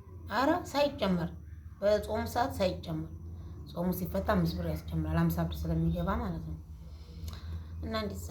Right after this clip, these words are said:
ነው። ይኸውላችሁ የጅማ ኑሮ ውድነት በጣም ከባድ ነው፣ በጣም ከባድ ነው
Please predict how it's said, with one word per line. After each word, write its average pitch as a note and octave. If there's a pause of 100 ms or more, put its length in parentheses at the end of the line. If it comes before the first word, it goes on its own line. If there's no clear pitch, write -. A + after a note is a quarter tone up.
ነው። F3
ይኸውላችሁ E3
የጅማ D#3+
ኑሮ F2
ውድነት E2+
በጣም F2+
ከባድ -
ነው፣ E3
በጣም F3
ከባድ D#3+
ነው D#3